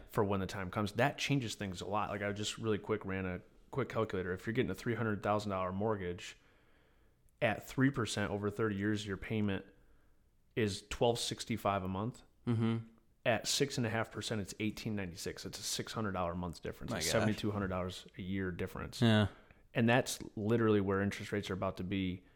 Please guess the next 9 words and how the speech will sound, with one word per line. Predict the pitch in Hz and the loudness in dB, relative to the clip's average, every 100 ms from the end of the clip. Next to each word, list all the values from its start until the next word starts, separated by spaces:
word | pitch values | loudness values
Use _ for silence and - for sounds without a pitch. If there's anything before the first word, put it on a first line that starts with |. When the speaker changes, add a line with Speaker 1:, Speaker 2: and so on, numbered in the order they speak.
| _ _ - _ _ - _ - | _ _ -20 _ _ -20 _ -6
Speaker 1:
And, | 110 101 - | -2 -2 -2
and | 107 98 95 87 - - - - - - | -2 0 0 -4 -8 -20 -20 -20 -20 -8
a | 120 | -6
year | 98 107 101 | -2 0 0
ago, | 90 90 | 0 -2
they | 90 | -2
were | 90 90 | -4 -4
at | 92 - - | -6 -8 -14
three, | - 101 92 87 | -12 -8 -6 -8